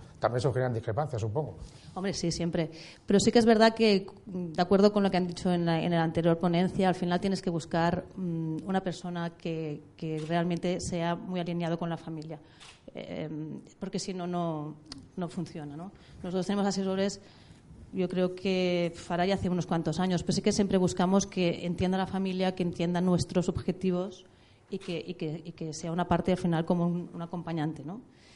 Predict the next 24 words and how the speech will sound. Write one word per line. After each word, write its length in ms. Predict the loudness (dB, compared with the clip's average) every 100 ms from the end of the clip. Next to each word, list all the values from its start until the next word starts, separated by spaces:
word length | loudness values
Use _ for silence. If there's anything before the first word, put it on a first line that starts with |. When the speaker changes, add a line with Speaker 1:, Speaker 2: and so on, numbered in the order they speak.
| -20 -20 _ _ _
Speaker 2:
Es 120 | -2 -2
difícil, 480 | -2 -6 -2 -2
porque 240 | -2 -4 -4
sí, 160 | -4
porque 180 | -6 -6
al 40 | -8
final 420 | -4 -2 -2 -6 -14 -16 -2
es 160 | 0
difícil 360 | 2 2 2 2
y 100 | 0
como 260 | 0 0 2
han 80 |
dicho 240 | 0 -4 -6
antes, 260 | -2 0
lo 120 | 2 6
bueno, 240 | 6 6
bonito, 320 | 4 2 2
barato 280 | 2 2 0
no 80 | -4
existe. 440 | -4 -6 -8 -10
Por 160 | -10 -8
tanto, 500 | -4 -4 -4 -4 -4
tenemos 340 | -6 -6 -6 -8
que, 400 | -6 -6 -6